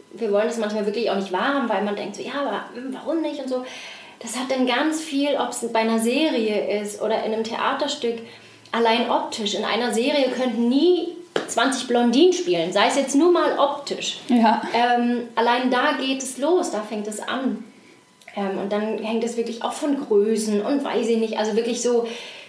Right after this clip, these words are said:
Speaker 1: gefühlt Kleinigkeiten, die aber wichtig sind für die Produktion. Davon hängt es ja ganz oft ab. Und sich bewusst zu machen, dass es nicht unbedingt immer deine Leistung, dein Können
Speaker 2: Mhm.
Speaker 1: ist.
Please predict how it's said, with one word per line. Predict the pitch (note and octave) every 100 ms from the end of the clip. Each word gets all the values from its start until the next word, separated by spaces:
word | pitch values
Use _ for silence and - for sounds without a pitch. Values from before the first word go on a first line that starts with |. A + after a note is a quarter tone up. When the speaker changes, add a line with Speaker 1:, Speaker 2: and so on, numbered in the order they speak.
| - _
Speaker 1:
gefühlt | A#3+ G#3 C#4 D4+ -
Kleinigkeiten, | - A3 G3+ D#4 F#4+ D4 - - G#3 F#3 F#3 A#3+ A3+
die | A3
aber | G3+ G#3 G#3+
wichtig | E4 D#4+ A3+
sind | G#3+ G3+
für | G3+
die | G3+
Produktion. | G3 F#3 F3+ - - - - -
Davon | G3+ A3
hängt | A3 G3+
es | G3+
ja | F#3
ganz | F3 F3+ -
oft | - -
ab. | F3 - - - - -
Und | G3+
sich | -
bewusst | A3+ G#3+ A#3 -
zu | A3+
machen, | G#3 G#3+
dass | G#3 A3
es | G#3
nicht | A3+ B3 C4 - -
unbedingt | A#3 G#3+ G#3 G#3 G#3 -
immer | G#3 G3 G3 - -
deine | F#3+ F#3+
Leistung, | F#3 E3+ G3 G3+ G3 F#3
dein | F3+ F#3 F3+
Können | - G#3 G#3 G3+
Speaker 2:
Mhm. |
Speaker 1:
ist. | G3 F#3+ G3